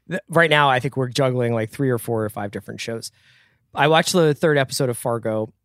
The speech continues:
which definitely think that it corrected certain things. Like, the first episode of Fargo definitely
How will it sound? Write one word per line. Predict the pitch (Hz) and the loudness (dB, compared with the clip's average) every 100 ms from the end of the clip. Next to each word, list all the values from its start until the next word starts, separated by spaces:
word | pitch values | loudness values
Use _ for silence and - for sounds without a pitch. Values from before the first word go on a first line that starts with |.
| _ _ _ | _ _ _
which | 147 139 - - _ _ _ _ _ _ | -2 -2 -6 -8 _ _ _ _ _ _
definitely | 147 156 165 175 165 | -2 0 2 0 0
think | 156 147 135 - | 0 -2 -2 -2
that | 123 | -2
it | 120 - | -2 -6
corrected | 139 127 123 117 | -2 -2 -2 -8
certain | - 127 120 | -6 -6 -6
things. | 120 113 107 | -6 -6 -8
Like, | 104 | -10
the | 127 | -10
first | 120 123 120 | -8 -6 -6
episode | 110 113 110 | -6 -6 -6
of | 101 | -6
Fargo | 107 101 101 | -10 -8 -10
definitely | 98 95 104 98 | -10 -12 -12 -12